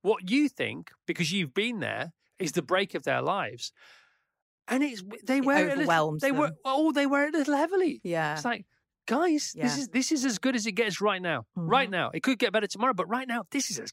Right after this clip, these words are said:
Speaker 1: good as it gets. 'Cause,
Speaker 2: Absolutely.
Speaker 1: because it's great.
Speaker 2: Yes.
Speaker 1: It's fantastic. So once you made,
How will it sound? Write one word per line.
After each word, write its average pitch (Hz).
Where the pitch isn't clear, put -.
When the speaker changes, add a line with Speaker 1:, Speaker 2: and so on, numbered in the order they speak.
Speaker 1:
good 277
as 170
it 160
gets. -
'Cause, 156
Speaker 2:
Absolutely. 151
Speaker 1:
because 185
it's 160
great. 220
Speaker 2:
Yes. 175
Speaker 1:
It's 208
fantastic. -
So 220
once 294
you 294
made, 240